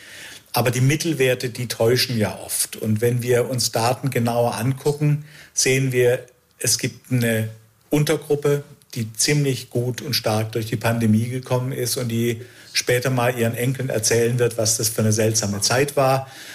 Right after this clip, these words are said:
äh, und die sicher keine Nachteile deshalb im Leben haben wird. Deshalb finde ich es auch ganz schlimm, von Generation Corona zu sprechen oder Lost Generation und, und so weiter.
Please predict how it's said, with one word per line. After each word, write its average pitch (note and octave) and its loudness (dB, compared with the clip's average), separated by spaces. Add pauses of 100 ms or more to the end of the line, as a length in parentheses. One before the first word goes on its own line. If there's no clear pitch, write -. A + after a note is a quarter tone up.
(240)
äh, B2+ 2 (240)
und B2+ 2
die B2 0
sicher C#3 0
keine A#2 0
Nachteile A2 0
deshalb G#2 -2
im A2+ 0
Leben G2+ 0
haben F2+ -10
wird. - -8 (340)
Deshalb A2 0
finde B2 0
ich G#2+ 0
es A2 -2
auch A#2 -4
ganz A#2 0
schlimm, A#2 0
von A2 0 (220)
Generation A#2 -2
Corona A#2 0
zu - -4
sprechen A2 -2
oder G#2+ 0
Lost A2 0
Generation A2+ 0
und, A2+ -4
und A#2+ -4
so A2 -2
weiter. G#2 -2